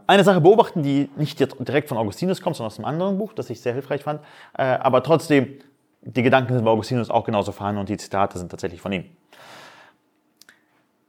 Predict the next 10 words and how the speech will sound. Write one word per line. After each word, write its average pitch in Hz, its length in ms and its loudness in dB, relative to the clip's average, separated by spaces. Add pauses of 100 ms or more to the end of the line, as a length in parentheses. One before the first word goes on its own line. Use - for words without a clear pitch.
Ihr 165 160 4
kennt 226 200 6 (600)
bestimmt 180 440 -12
das 127 140 -16
Gleichnis 135 340 -4
vom 120 140 -10
verlorenen 98 400 -6
Sohn. 151 360 -4 (180)
Das - 160 -14
war, 95 960 -2